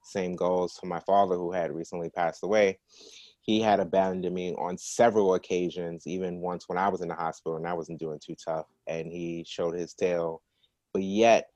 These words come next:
I was still there for him in the last three years that he was fighting for his life.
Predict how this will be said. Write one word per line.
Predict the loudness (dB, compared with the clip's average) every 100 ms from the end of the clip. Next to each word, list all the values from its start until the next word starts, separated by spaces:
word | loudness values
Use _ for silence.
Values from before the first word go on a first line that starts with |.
| _ _ _
I | -2 -2
was | -2 -8
still | -6 -6
there | -2 -4
for | -4 -8
him | -8 -10 -12
in | -12
the | -8
last | -6 -6 -8
three | -12 -10
years | -8 -8 -8 -8
that | -8
he | -8
was | -10 -12
fighting | -6 -4 -4 -6
for | -10 -8
his | -8 -10
life. | -14 -14